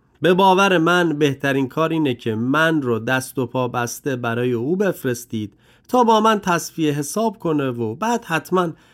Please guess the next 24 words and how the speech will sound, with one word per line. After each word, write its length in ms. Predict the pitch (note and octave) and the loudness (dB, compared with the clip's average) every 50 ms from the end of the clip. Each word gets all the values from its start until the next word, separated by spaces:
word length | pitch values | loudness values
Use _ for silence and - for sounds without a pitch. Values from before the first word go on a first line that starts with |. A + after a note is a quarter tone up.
| _ _ _ | _ _ _
برای 320 | C#3 C#3 D#3 F3+ F3+ D3+ | -2 0 2 2 2 0
دستبوسی 720 | B2+ B2+ B2 A#2+ B2 A#2+ - - _ B2 A#2+ - - - D#3+ | 0 -2 -4 -4 -4 -4 -6 -12 _ -12 -12 -10 -6 -6 -6
خدمت 480 | - - A2+ G2+ - B2+ C3 C3 - A#2+ | -4 -4 -8 -6 -6 -6 -6 -4 -6 -8
شما 320 | A2+ - A2 G#2 A2 B2 | -6 -6 -6 -4 -4 -2
می‌رسه 500 | B2+ C3 C#3 C3 A#2+ A2 G2+ - - G#2 | -2 -2 0 0 -2 -2 -4 -6 -10 -8
و 120 | G2+ G2 | -8 -6
این 240 | G2+ A2+ D3 E3 E3 | -6 -4 -4 -2 -2
مشکل 580 | D3 A#2 G#2 G2 - - - - A#2+ A#2+ A2 G#2+ | -2 -2 -4 -4 -8 -8 -6 -4 -4 -4 -4 -6
حل 240 | G2+ A#2 C#3+ D#3+ C#3+ | -4 -4 -4 -4 -4
خواهد 340 | - - G#2 G2+ - _ | -6 -12 -18 -20 -20 _
شد.» 140 | - - _ _ _ _ _ _ _ _ _ _ _ _ _ _ _ _ _ _ _ - | -20 -20 _ _ _ _ _ _ _ _ _ _ _ _ _ _ _ _ _ _ _ -4
هرمزدشاه 720 | G#2+ A2+ A2 G#2+ A2 G#2+ G2 - - - - D#3 D#3+ D#3 | -2 0 0 2 0 0 -2 -2 -6 -4 -2 -2 -2 -2
که 160 | - C#3+ A#2+ | -2 -4 -4
احتمالاً 460 | A2 - - A2 G#2+ G#2 G#2+ B2 C#3+ | -4 -4 -6 -6 -4 -4 -2 -2 -2
از 220 | D3 C3+ A#2 A2+ | -2 -2 -2 -4
این 100 | C3+ C#3+ | -4 -6
چاپلوسی 680 | C#3 - - A2+ G#2 G2 G#2 G#2 G2+ - - - D3 D3 | -6 -4 -4 -2 -4 -4 -6 -10 -12 -12 -6 -4 -4 -2
آیین 300 | C3 A#2 A2 A2 A2 G#2 | -2 -2 -4 -4 -4 -4
گشسب 600 | G2+ A2 G#2+ - - - C3+ C#3+ D3 D3 - - - - | -6 -8 -8 -8 -8 -8 -4 -4 -4 -6 -8 -14 -20 -20
خوشش 560 | - - - F3+ F3 F3 - C#3 A#2+ - - | -18 -6 -4 -4 -2 -2 -2 -4 -4 -2 -4
اومده، 400 | A#2+ A2+ A2 G#2+ G#2+ A2 A2 A#2+ | -4 -2 -2 -2 -4 -4 -4 -4
اما 200 | C3+ D3+ D#3 D3+ | -2 -2 -2 -2
او 200 | C#3+ D3 D3+ D3 | -2 0 -2 -2
هم 260 | C#3+ D3 D3 C3 B2+ | 0 0 -2 -2 -4